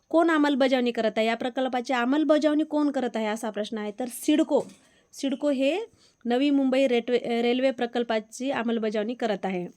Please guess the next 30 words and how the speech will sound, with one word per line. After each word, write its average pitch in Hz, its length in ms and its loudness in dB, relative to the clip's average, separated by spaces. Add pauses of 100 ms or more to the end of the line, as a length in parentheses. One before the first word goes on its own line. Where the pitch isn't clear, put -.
(1080)
प्रश्न 285 440 0 (260)
चाळीसावा, 240 640 4
मुंबई 269 380 6
उपनगर 294 520 4
हा 277 280 0
जिल्हा 262 340 2
कोणत्या 294 500 2
बेटावर 262 420 4
बसलेला 233 440 0
आहे? 214 220 0 (460)
आता 294 300 0 (160)
खरं 294 160 2 (100)
तर 302 80 4
हे 311 80 2
मुंबई 294 340 4
हे 320 300 2
पूर्ण 330 380 -2
सात 294 380 -2
बेटावर 277 420 2
वसलेले 254 380 4
आहे. 202 240 2 (420)
त्यातला 294 320 2
मुंबई 294 460 4
उपनगर 330 460 2
हा 320 160 0
जिल्हा 269 260 0
कोणत्या 311 380 2
बेटावर 269 380 4
बसलेला 233 420 0
आहे? 220 320 0